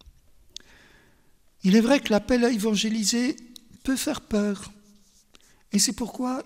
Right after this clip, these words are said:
il faut nous souvenir de ce que nous dit Jésus. «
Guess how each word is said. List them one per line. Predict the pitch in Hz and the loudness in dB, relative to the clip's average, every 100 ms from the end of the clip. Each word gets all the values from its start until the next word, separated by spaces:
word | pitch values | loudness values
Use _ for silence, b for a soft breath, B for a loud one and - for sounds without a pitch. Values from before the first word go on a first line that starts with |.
| - | -4
il | 233 | -4
faut | 196 262 247 | -2 0 2
nous | 233 | 2
souvenir | - 240 220 196 202 226 214 B B B - | 0 -2 0 4 4 2 -4 B B B -12
de | - | -6
ce | 240 240 | -4 -4
que | - 196 | -4 0
nous | 196 | 0
dit | 185 180 | 0 -2
Jésus. « | 180 175 170 175 | -4 -4 -4 -4